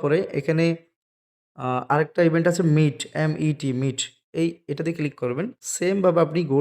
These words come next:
to অ্যাপে ক্লিক করে Binance-এ যাবেন, এখানেও জয়েন now বাটন আছে, ক্লিক করবেন। যখন ট্রেড now অপশনটা আসবে এখান থেকে আরেকটা স্ক্রিনশট নেবেন। এই দুইটা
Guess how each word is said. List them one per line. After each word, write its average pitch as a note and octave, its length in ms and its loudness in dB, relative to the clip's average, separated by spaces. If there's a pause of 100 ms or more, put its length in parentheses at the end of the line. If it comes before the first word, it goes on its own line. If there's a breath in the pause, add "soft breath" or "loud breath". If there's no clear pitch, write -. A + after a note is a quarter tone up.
to D#3+ 160 4
অ্যাপে D3 240 0
ক্লিক D#3+ 220 -2
করে D#3+ 180 0
Binance-এ D3 360 -2
যাবেন, D#3+ 220 0
এখানেও D#3+ 280 -2
জয়েন C#3 240 2
now D#3 120 2
বাটন D3 240 0
আছে, F#3+ 120 -2 (520)
ক্লিক F#3+ 300 -6
করবেন। D3+ 240 2 (120)
যখন E3 180 0 (100)
ট্রেড D#3 260 2
now G3 160 2
অপশনটা D#3 400 0
আসবে C3 240 -2
এখান D#3 160 -4
থেকে D#3+ 140 -4
আরেকটা C#3+ 280 -4
স্ক্রিনশট C3+ 460 -6
নেবেন। A#2+ 180 -4 (640)
এই F3+ 120 0
দুইটা E3 160 2